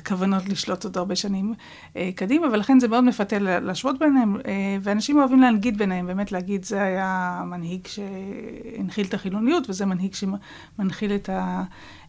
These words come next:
את הדת." אבל אני חושבת שזה כמובן יותר מורכב. אה, בשני המקרים מדובר במנהיגים לאומנים, אה, מנהיגים שמתרכזים ב-,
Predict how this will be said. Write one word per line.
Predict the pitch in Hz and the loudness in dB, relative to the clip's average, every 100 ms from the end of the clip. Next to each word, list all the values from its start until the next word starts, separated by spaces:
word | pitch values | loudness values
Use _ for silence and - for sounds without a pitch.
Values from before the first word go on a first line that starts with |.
| 190 | -8
את | 190 | -4
הדת." | 180 170 165 | -2 -2 -2
אבל | 190 | 0
אני | 233 | 0
חושבת | 233 277 | 0 0
שזה | 285 226 220 196 | 0 2 0 0
כמובן | 202 220 202 | 0 2 4
יותר | 190 190 190 | 2 0 0
מורכב. | 185 160 175 196 233 - - - - | -2 -2 -2 -2 -4 -14 -20 -20 -10
אה, | - 196 196 202 | -6 -4 -2 -4
בשני | 202 247 | -2 2
המקרים | 247 226 226 208 | 4 2 2 0
מדובר | 185 185 190 | 0 0 -2
במנהיגים | 190 180 175 185 196 196 | 0 -2 -2 -4 -2 -2
לאומנים, | 190 180 170 175 202 233 - - _ _ - | -2 -4 -4 -2 -2 -2 -4 -20 _ _ -14
אה, | 190 208 | -8 -6
מנהיגים | 202 185 190 202 | -4 -4 -4 -4
שמתרכזים | 190 185 - 190 185 185 170 202 208 185 | -4 -4 -4 -4 -4 -6 -10 -4 -2 0
ב-, | 180 | -2